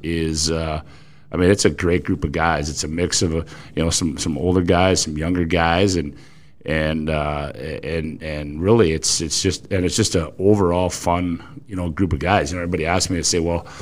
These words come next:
how many people own this place?" And you, you know, say, "Eight, you know, nine." And I'm, I'm not, you know, I'm not even sure what the number is now. I mean, we're, <laughs> but they're like, "Wow." And I'm like, "Yeah, you know what? You say wow, but it, it's, it's, it, it's a lot of fun."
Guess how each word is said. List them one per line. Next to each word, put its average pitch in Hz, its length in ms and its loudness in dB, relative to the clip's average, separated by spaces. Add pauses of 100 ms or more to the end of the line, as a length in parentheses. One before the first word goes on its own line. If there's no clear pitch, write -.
(460)
how 87 80 -8
many 101 120 -2
people 95 300 0
own 135 80 8
this - 160 2
place?" 73 340 -6
And 76 80 -8
you, 73 80 -8
you 80 160 -12
know, 78 80 -6
say, 78 280 -4 (340)
"Eight, 71 360 -10 (600)
you 71 80 -8
know, 71 100 -4
nine." 71 520 -2 (300)
And 69 180 -10
I'm, 85 180 -4
I'm 87 100 -2
not, 78 320 -10
you 76 80 -8
know, 71 80 -4
I'm 78 160 0
not 85 140 0
even 69 160 -6
sure 90 240 0 (100)
what 76 140 -10
the 71 80 -6
number 82 320 -2
is 69 100 -4
now. 80 120 0
I - 180 0
mean, 139 200 6
we're, - 680 4 (120)
<laughs> - 80 -20
but 95 260 2 (460)
they're 90 120 2
like, 78 200 -2
"Wow." 80 320 0
And 73 80 -6
I'm 82 60 -6
like, 76 200 -6
"Yeah, 110 140 4
you 98 140 4
know 104 100 4
what? 101 280 4
You - 60 -2
say 110 240 4
wow, 92 380 4
but 82 180 -2
it, 90 180 -2
it's, - 280 -4
it's, - 300 -4
it, 95 260 -2
it's - 160 -4
a 98 40 0
lot 87 140 0
of 78 60 -10
fun." 82 340 -2